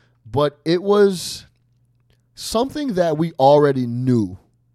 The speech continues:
if that makes sense. Like, he's talking about slavery and, you know what I'm saying, there's blood on the leaves, and he goes into all that stuff.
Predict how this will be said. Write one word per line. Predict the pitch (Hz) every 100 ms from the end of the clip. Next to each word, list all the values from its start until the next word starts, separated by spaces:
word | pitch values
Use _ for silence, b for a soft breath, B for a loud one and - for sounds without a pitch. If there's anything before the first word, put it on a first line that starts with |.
| _ _ _ _ _ _ _
if | 127 -
that | 143 131
makes | 131 117
sense. | - 101 - - - _ _ _ _ -
Like, | 135 135
he's | - 202
talking | - 180 170 165
about | 156 143 139 127
slavery | - 135 135 123 123 131 127
and, | 123 123 120
you | 139
know | 139
what |
I'm | 127
saying, | 139
there's | 127 120
blood | 110 120
on | 117 113
the | 110
leaves, | 113 113 107
and | 110
he | 117
goes | 120 117
into | 110 107
all | 104 95
that |
stuff. | 82